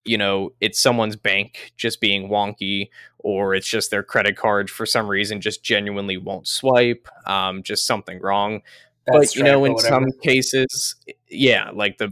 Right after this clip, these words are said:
Speaker 1: just something. And some cases it is just that that card is frozen,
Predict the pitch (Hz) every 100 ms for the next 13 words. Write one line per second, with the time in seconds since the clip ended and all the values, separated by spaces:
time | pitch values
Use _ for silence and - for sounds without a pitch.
0 | - 107 104 - _ - 139 123 - 98
1 | 98 98 113 113 120 - 160 156 147 143
2 | 143 127 117 110 113 123 117 - 117 110
3 | - 104 - 104 104 - 110 107 98 -
4 | 120 107 104 110 104 104